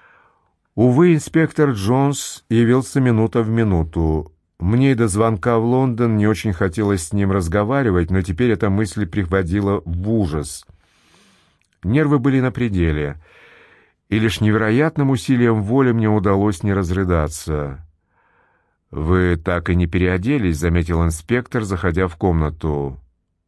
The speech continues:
Он был прав. Я забыла. "Звонили мужу?" — переспросил он, не услышав ответа на первое замечание. Не дозвонилась. "Миссис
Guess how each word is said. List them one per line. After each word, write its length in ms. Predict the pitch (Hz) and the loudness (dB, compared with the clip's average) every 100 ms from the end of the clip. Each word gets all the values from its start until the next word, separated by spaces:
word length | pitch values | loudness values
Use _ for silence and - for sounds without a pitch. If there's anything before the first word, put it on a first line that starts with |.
| _ | _
Он 200 | - 127 | -4 -2
был 160 | 117 120 | -2 -4
прав. 560 | - 78 69 - - _ _ | -4 -4 -4 -8 -18 _ _
Я 220 | 80 92 | -4 -2
забыла. 640 | 90 101 90 73 69 67 85 _ _ _ _ _ _ _ _ _ _ _ _ | -2 -2 -2 -4 -4 -8 -14 _ _ _ _ _ _ _ _ _ _ _ _
"Звонили 540 | 78 80 95 98 95 | -6 -2 0 2 2
мужу?" — 500 | 90 82 80 80 113 127 _ _ _ _ | 2 2 0 -2 -6 -8 _ _ _ _
переспросил 640 | - 101 87 98 92 117 123 | -4 -2 -2 -2 -2 0 0
он, 120 | 117 | 2
не 80 | 95 | 2
услышав 520 | 82 - 98 - 85 | 0 0 -4 -4 -4
ответа 440 | 92 82 92 107 95 | -4 -2 -2 -2 -2
на 120 | 82 | -2
первое 320 | 87 85 87 | -2 -2 -2
замечание. 880 | 80 85 82 85 76 73 71 69 71 - _ _ _ _ _ _ _ - | 0 -2 -2 -4 -4 -4 -6 -8 -12 -20 _ _ _ _ _ _ _ -4
Не 140 | 104 | 0
дозвонилась. 920 | 98 92 95 101 92 73 69 - - _ _ _ _ _ _ _ _ _ _ _ _ - - _ | 0 0 0 0 0 -2 -4 -8 -12 _ _ _ _ _ _ _ _ _ _ _ _ -20 -20 _
"Миссис 640 | 87 123 139 - 127 - | 0 2 2 0 -2 -4